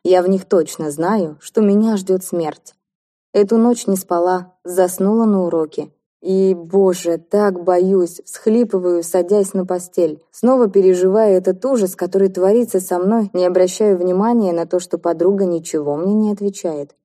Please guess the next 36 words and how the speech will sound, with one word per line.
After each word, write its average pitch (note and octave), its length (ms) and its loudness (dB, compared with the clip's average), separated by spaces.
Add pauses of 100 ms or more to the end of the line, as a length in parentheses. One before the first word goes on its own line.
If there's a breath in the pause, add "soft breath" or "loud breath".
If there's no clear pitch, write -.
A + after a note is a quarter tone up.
Просто F3+ 380 2
сидит F3+ 460 -2
и F3 180 -2
смотрит G3+ 540 -2
на E3+ 80 -2
меня E3+ 400 -2
во E3 100 -2
все F3+ 240 -2
глаза. D3+ 560 -4 (240)
Не G#3 200 0
знаю, F#3+ 340 -2
что - 180 -10
со D#3 160 -8
мной D#3 220 -6
происходит. D3 640 -8 (480)
Но E3 100 0
с E3+ 100 -6
каждым E3+ 500 -2
днем F#3+ 400 0
это F3+ 200 -2
становится F3+ 680 -4
опаснее, F3 560 -2
чем E3+ 240 -8
раньше. D#3 500 -8 (640)
Мама G3+ 360 0
не F#3+ 120 2
поймет. E3 540 -4 (240)
Она... G3+ 520 0 (340)
Я G3 200 4
рассказала F#3+ 460 2
ей, F3 260 0
только F3+ 300 -2
упомянула F3+ 580 0
тебя, E3+ 400 -4 (160)
прости F#3 360 -4
меня. D3 360 -8